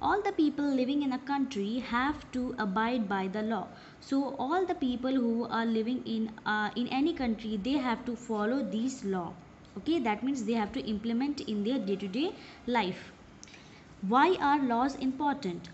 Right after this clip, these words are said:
Laws are important because they ensure that people live in a peaceful and regulated m-, manner. So why laws are important? Because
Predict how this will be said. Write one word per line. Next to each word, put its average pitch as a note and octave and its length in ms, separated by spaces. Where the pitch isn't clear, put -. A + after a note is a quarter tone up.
Laws D4 380
are E4 140
important A#3 720
because G#3+ 560
they D4 240
ensure B3+ 480
that G3 500
people C#4 300
live A#3+ 380
in A3 260
a B3+ 200
peaceful C#4 500
and A3 220
regulated A#3+ 640
m-, A3 180
manner. G3 400
So - 140
why G#3+ 220
laws D4 480
are D4 140
important? C4 580
Because A3 500